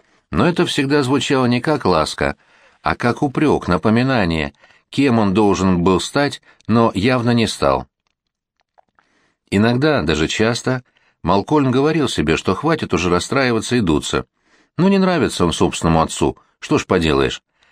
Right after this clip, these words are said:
Даже мать ему это говорила. «Ты знаешь, папуля не хотел сказать ничего плохого», увещевала она его время от времени, после того, как отец произносил очередной монолог о превосходстве фантастической Флоры,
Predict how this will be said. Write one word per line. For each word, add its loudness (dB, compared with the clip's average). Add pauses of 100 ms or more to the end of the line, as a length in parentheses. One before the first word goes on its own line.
(120)
Даже 0
мать 0
ему 2
это 0
говорила. 0 (480)
«Ты 0
знаешь, -2 (380)
папуля 0
не 0
хотел 0
сказать -2
ничего 0
плохого», 0 (400)
увещевала 2
она 0
его 0
время 2
от -4
времени, 0 (320)
после -2
того, 0
как -2
отец -2
произносил 0 (320)
очередной 0
монолог 0 (320)
о 0
превосходстве 0
фантастической -2
Флоры, 0